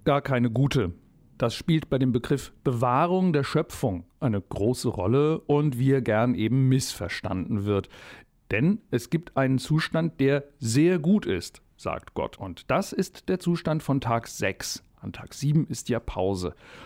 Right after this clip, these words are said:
Und ab Tag acht, ja, da rocken wir Menschen von Adam und Eva bis zu den bald acht Milliarden, die heute leben, den ganzen Laden in den Abgrund.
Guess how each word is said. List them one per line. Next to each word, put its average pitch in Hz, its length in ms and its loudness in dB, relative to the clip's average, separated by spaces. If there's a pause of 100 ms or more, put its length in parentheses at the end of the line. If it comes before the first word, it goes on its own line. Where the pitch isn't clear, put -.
(100)
Und 170 320 0
ab - 220 -6
Tag 95 340 -6 (240)
acht, - 600 -4 (160)
ja, 117 140 0
da 98 140 -6
rocken 110 400 -2
wir 117 160 0
Menschen 175 520 2
von 87 280 -4
Adam 170 400 0
und 135 160 -2
Eva 156 400 2
bis 190 420 0
zu 170 140 0
den 151 180 0
bald 123 280 0
acht - 220 -2
Milliarden, 117 540 2
die 92 120 -4
heute 101 300 0
leben, 107 420 2 (280)
den 131 240 2
ganzen 151 540 0
Laden 117 540 2
in 107 280 0
den 101 300 0
Abgrund. - 680 -6